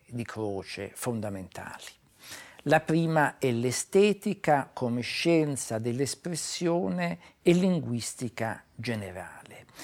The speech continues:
Questo forse è stato il libro apparso ai primi del Novecento più influente di Croce, perché ha molto influenzato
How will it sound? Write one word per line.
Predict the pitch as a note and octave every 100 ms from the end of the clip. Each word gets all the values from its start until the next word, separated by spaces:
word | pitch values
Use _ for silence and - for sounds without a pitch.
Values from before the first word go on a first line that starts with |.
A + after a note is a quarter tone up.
| - -
Questo | - C4+ -
forse | D3 F#3+ F#3 - D#3+ C#3+
è | C3+
stato | A#2 - D3+ D#3+ - - C3+ B2 A#2 - B2+
il | A#2+ C#3
libro | D#3 G3 F3 C#3 C3+ B2 A2 - - -
apparso | - - B2 B2 - F#2
ai |
primi | - F#3+ F#3+ C#3
del | A#2+
Novecento | A#2 A2+ A2+ D3 C#3 B2+ A2+
più | - - E3+
influente | C3+ - B2 A#2 G#2+ G2 F2+ - G2
di | G2+
Croce, | - G2+ - - -
perché | A#2 - G#3
ha |
molto | D#2 G2+ C#4+ -
influenzato | D3 A#2 B2 A#2 A#2+ A2 G2+ A2+ - A#2